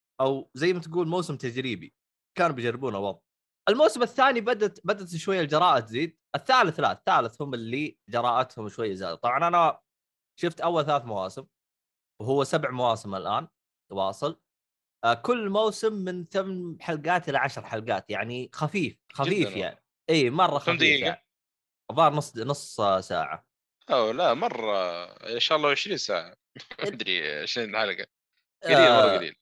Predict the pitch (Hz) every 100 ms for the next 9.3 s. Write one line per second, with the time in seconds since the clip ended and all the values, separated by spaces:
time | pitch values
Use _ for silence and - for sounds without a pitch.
0 | _ _ _ 262 277 233 170 - 175 285
1 | 254 160 135 135 156 180 175 151 165 156
2 | 165 170 - _ _ _ 160 214 269 294
3 | 226 185 196 170 147 - 113 90 - _
4 | - 101 107 113 123 135 180 190 160 160
5 | 170 143 120 - 131 113 104 110 _ _
6 | _ 151 233 381 269 240 196 180 277 -
7 | 196 175 175 175 240 - 202 214 240 -
8 | _ 143 180 302 247 190 254 254 262 254
9 | - -